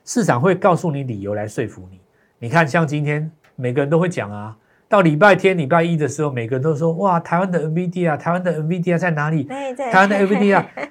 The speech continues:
Speaker 2: <laughs>
Speaker 1: 距离我当时低档叫你买那个技嘉已经差了多少？哇，差了不知道，
Speaker 2: 差了几十趴了，
Speaker 1: 不知道多少去了，对啊。
Speaker 2: 对。
Speaker 1: 好，那我们就来问一下，就是说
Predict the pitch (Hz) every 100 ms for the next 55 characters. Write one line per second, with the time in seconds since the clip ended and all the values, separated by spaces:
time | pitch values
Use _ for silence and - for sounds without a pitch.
0 | _ - - - 277 233 233 185 170 -
1 | 233 226 190 175 - - 233 185 151 214
2 | 185 170 147 127 143 165 147 - - 196
3 | 147 147 143 123 151 156 - - 165 151
4 | 131 139 139 87 92 127 104 117 139 -
5 | 143 143 147 - _ 269 262 196 220 -
6 | - 233 240 - - - 202 160 151 147
7 | - 220 - - _ _ _ _ - 151
8 | 180 180 135 120 131 156 143 135 _ _
9 | _ - 120 123 147 131 113 - 110 107
10 | 110 110 110